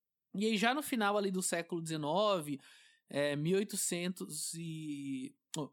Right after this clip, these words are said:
mil, mil oitocentos e oitenta e um pouquinho, começou uma negociação pra devolver a Hong Kong à China,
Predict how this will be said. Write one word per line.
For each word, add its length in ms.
mil, 340
mil 140
oitocentos 560
e 380
oitenta 380
e 60
um 140
pouquinho, 600
começou 640
uma 140
negociação 840
pra 260
devolver 880
a 480
Hong 220
Kong 300
à 40
China, 540